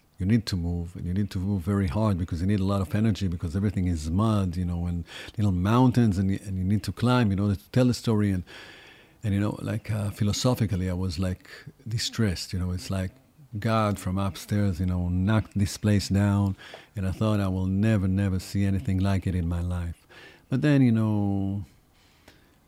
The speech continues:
then you get out, you know, miraculously from a battle in Lebanon. Some other people were killed, and you're alive. Then you go along with a colleague,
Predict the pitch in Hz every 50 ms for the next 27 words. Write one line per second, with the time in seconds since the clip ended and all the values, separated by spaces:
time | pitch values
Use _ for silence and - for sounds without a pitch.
0 | _ _ - - 110 104 110 110 107 107 104 101 98 95 101 104 104 95 104 104
1 | 101 101 98 98 - - - 101 95 95 95 95 95 95 95 101 107 104 - -
2 | 101 92 - - - 98 101 95 90 85 - - 92 92 90 85 85 98 104 101
3 | 98 90 92 90 90 92 101 107 104 104 101 98 98 98 98 98 98 98 98 95
4 | 95 95 101 101 87 - _ _ _ _ _ _ _ _ _ - - 104 98 95
5 | 95 92 90 - - 98 92 - 92 90 90 90 92 87 80 - _ _ - 87
6 | 85 - - - 113 110 110 107 107 107 104 101 98 - - - 98 92 85 90
7 | 90 87 85 82 87 90 90 85 78 73 71 71 - _ _ _ _ - _ _
8 | _ _ _ _ _ - 87 107 107 110 104 104 104 98 95 92 90 101 98 101
9 | 98 95 98 101 101 101 101 98 98 85 90 90 90 90 90 90 90 87 87 87
10 | 87 80 - _ _ _ _ _ _ _ _ - - 107 101 104 107 107 104 101
11 | 98 92